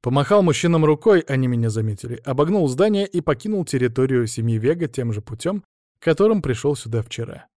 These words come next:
Неужели слуги Карцев рассчитывали, что я брошусь им в объятия? На соседней улице меня никто не ждал.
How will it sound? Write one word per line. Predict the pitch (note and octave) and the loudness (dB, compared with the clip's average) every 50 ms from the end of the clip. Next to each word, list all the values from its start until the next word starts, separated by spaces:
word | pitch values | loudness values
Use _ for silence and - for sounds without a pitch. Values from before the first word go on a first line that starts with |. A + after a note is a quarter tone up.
| _ _ _ _ _ _ | _ _ _ _ _ _
Неужели | - C3 A2+ A2+ G#2+ B2 C3 B2 A#2+ | -6 -4 -2 -2 0 0 0 0 0
слуги | A2+ - B2 A#2 A2+ A2 G#2+ | -2 -4 -4 -6 -4 -6 -8
Карцев | - - A#2+ B2 C#3+ - - D#3 - | -8 -6 -4 -4 -4 -4 -6 -6 -4
рассчитывали, | B2 A#2+ A2+ - - F#3 - - A#3 A3 | -4 -4 -4 -4 -6 -8 -6 -6 -4 -4
что | E3 - - D3+ | -4 0 2 2
я | D3 C3 | 2 2
брошусь | A#2+ B2 C3+ D3+ - D#3 C#3 - | 2 0 -2 -2 -2 -4 -4 -4
им | C3 B2 A#2 A2 | -4 -4 -4 -4
в | G#2+ | -6
объятия? | G#2 G#2 G#2+ G#2+ C#3+ C#3+ - - - D#3+ - _ _ _ _ _ _ _ _ _ _ _ _ _ _ | -6 -6 -8 -10 -10 -12 -14 -16 -16 -16 -18 _ _ _ _ _ _ _ _ _ _ _ _ _ _
На | - B2 A2+ | -6 -6 -4
соседней | - C3 A2+ - C#3 D3 D3+ D#3 D3+ | -2 -2 0 0 0 2 2 4 4
улице | C#3 D3+ D#3+ D#3 - - D#3+ | 4 4 2 2 0 0 0
меня | D3+ C#3 C3 A#2+ A2+ | 2 2 0 0 -2
никто | A2+ G#2+ - - - G#2+ | -2 -4 -4 -6 -6 -4
не | G#2+ G#2 | -4 -4
ждал. | G2+ G2+ - - - - - - | -6 -8 -12 -16 -16 -16 -18 -20